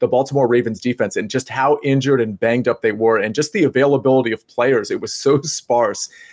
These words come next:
that you kinda knew a couple Cincinnati Bengals were going to have a really good game. It was just a matter of choosing which ones. I, I certainly could have chosen Ja'Marr Chase, but again, because of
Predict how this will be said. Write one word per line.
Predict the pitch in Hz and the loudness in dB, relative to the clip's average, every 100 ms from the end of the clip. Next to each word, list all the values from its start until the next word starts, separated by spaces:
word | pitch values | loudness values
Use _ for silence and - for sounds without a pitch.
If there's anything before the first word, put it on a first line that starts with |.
| - | -4
that | - 143 | -2 0
you | |
kinda | 135 - 240 302 233 | -2 -2 0 2 2
knew | 156 165 139 113 104 - _ _ | 2 2 2 0 -2 -8 _ _
a | 117 | -8
couple | - 170 190 202 180 | -4 -2 0 2 2
Cincinnati | - 156 160 135 127 | 0 -2 0 2 2
Bengals | 127 131 117 101 | 0 0 0 -2
were | 107 | -4
going | 117 131 131 | 0 0 0
to | 107 | 0
have | 113 107 | 0 -2
a | |
really | 104 110 104 | -2 -2 -4
good | 98 | -2
game. | 113 107 | -2 -2
It | 101 | -4
was | 104 | -8
just | 135 135 | -6 -2
a | |
matter | 123 113 | 0 0
of | 104 | -2
choosing | - 139 117 104 | -2 -2 0 0
which | 113 - 113 | -2 -2 -2
ones. | 117 175 - - - _ _ | -2 -2 -6 -14 -20 _ _
I, | 127 - | -2 0
I | 123 | -2
certainly | - 160 143 131 | 0 -2 0 0
could | 131 135 | 0 0
have | 131 - _ | 0 -2 _
chosen | - 139 135 117 120 110 | -2 2 2 2 -2 -2
Ja'Marr | 113 110 110 | -2 0 -2
Chase, | - 117 - | 0 -2 0
but | - | -2
again, | 107 113 120 107 | -2 0 -2 -2
because | 110 131 120 | -2 -2 0
of | 113 107 | 0 -2